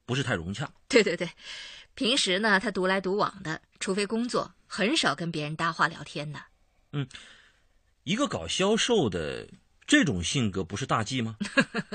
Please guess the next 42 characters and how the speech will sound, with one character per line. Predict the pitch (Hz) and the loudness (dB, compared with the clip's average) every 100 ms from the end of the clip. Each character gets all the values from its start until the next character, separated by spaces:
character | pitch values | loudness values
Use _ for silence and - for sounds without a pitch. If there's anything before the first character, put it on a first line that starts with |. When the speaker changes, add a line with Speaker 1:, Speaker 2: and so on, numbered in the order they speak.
| - | -10
Speaker 2:
<laughs> | _ - - - - - | _ -8 -6 -6 -8 -8
是 | - 175 | -4 -4
的， | 151 147 - - - - - | -4 -10 -14 -14 -12 -12 -10
所 | - 175 | 0 2
以 | 180 160 | 2 2
最 | 160 180 | 0 -2
终 | 175 180 | -2 -2
公 | 190 202 | 0 -2
司 | 196 | 2
安 | 180 190 | 2 0
排 | 214 220 | -2 -2
他 | 214 | -2
做 | 175 | -2
销 | 170 202 208 | 0 0 0
售 | 185 | -2
策 | - 185 | -2 -4
划， | 156 160 - _ _ - | 0 -2 -2 _ _ -6
也 | 175 | -4
就 | 175 | -2
是 | 165 156 | -6 -6
做 | 175 160 147 147 | -4 -4 -6 -8
文 | 147 185 | -8 -4
案 | 196 151 | -6 -6
工 | 147 147 | -8 -10
作。 | 143 - - | -10 -14 -12
Speaker 1:
哦。 | 87 82 80 - - - | -8 -6 -8 -10 -14 -14
Speaker 2:
他 | - 302 | -8 0
做 | 403 | 0
得 | 269 | 0
很 | 156 | -6
出 | 143 254 | -4 -4
色。 | - 381 _ _ | -4 -6 _ _
Speaker 1:
是 | - - | 0 2
吗？ | 120 95 - | 2 0 -6
Speaker 2:
嗯。 | 196 170 - - _ | -6 -6 -8 -20 _
Speaker 1:
呃， | 98 87 80 | -6 -4 -2
他 | - | 2
有 | 175 | 4
男 | 85 107 | 2 -2
朋 | - 95 | -2 -4
友 | |
吗？ | 85 | -4